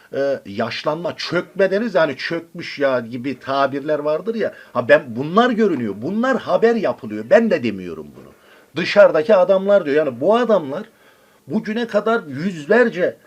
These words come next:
boksörle ilgili yazılar yazmış adamlar. Daha biz yoktuk arkadaşlar. Bu adamlar boksörlere advisor, hani akıl verirken, bir şeyler söylerken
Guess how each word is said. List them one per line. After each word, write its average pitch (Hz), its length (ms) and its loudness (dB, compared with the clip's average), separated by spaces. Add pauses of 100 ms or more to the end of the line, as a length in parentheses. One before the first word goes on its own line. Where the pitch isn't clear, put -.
(140)
boksörle 175 560 -6
ilgili 175 280 -8
yazılar 135 420 0
yazmış 175 400 -2
adamlar. 127 440 -6
Daha 131 300 -6
biz 135 240 -12
yoktuk 131 420 -6
arkadaşlar. 120 640 -6
Bu 120 120 -2
adamlar 117 540 -2
boksörlere 113 800 -4
advisor, 104 500 -6 (440)
hani 92 140 -20 (100)
akıl 113 360 -8
verirken, 107 520 -6
bir 92 60 -18
şeyler 117 360 -4
söylerken 117 520 -8